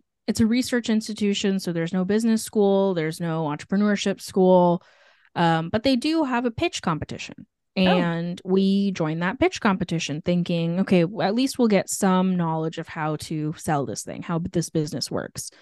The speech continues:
Speaker 2: Right.
Speaker 1: And on the first mixer that we went in, it's like two hundred people in the room, a lot of energy, everybody's excited, you know, all these people coming in with an idea on a napkin, and it was great.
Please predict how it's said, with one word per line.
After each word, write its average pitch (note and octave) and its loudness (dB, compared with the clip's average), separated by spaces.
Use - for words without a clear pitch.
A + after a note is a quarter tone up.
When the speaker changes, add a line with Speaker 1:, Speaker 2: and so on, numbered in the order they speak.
Speaker 2:
Right. F3 -8
Speaker 1:
And G3+ 6
on G3 2
the G3 -2
first - 0
mixer F#3+ 0
that F#3 -2
we F#3 0
went E3+ 0
in, D3+ -4
it's - -14
like - -10
two A#3+ 6
hundred G#3 0
people G3+ -2
in F#3 0
the E3 -2
room, G3+ 2
a - -8
lot G3 0
of G3+ 0
energy, G3 2
everybody's F#3+ 2
excited, F#3 2
you F#3 0
know, F3+ -2
all F3 0
these F3+ -4
people F#3+ -2
coming F#3 -2
in F3+ -2
with E3 -6
an E3+ -6
idea E3+ 0
on E3+ -2
a D#3 -4
napkin, F3 0
and - -2
it E3+ -2
was F#3 -2
great. F4+ 4